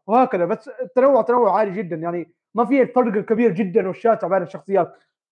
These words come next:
ما في، ما في. يمكن إلا في بعض الشخصيات اللي هي الشخصيات السرية زي ما قلت، اللي تجيبها بطرق ملتوية علشان تلقاها. بس أغلب الأحيان بس تبدأ بالشخصية هذه، بس ت-، تاخذ شخصية وت-، تلعب فيها.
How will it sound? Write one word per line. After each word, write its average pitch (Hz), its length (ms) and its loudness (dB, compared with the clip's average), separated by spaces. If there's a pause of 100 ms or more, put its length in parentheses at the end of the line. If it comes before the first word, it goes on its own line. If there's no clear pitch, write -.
(120)
ما 220 140 0
في، 220 140 0
ما 185 120 0
في. 185 240 2
يمكن 247 320 0 (360)
إلا 285 280 4
في 254 180 -2
بعض 247 160 0
الشخصيات 240 480 -2
اللي 190 120 -2
هي 214 140 -4
الشخصيات 220 420 -4
السرية 196 520 -2
زي 170 120 -4
ما 180 100 -2
قلت، 208 200 -2 (300)
اللي 175 100 -4
تجيبها 214 220 4
بطرق 208 380 0
ملتوية 190 420 2
علشان 160 300 -2
تلقاها. 175 480 -2 (220)
بس 185 120 -4
أغلب 262 180 4
الأحيان 240 320 0
بس 226 240 -4
تبدأ 226 220 0
بالشخصية 208 500 -2
هذه، 156 240 -4
بس 202 120 -6
ت-، - 280 -8 (100)
تاخذ 220 280 0
شخصية 269 500 -2 (360)
وت-، 240 380 2
تلعب 233 280 2
فيها. 180 220 2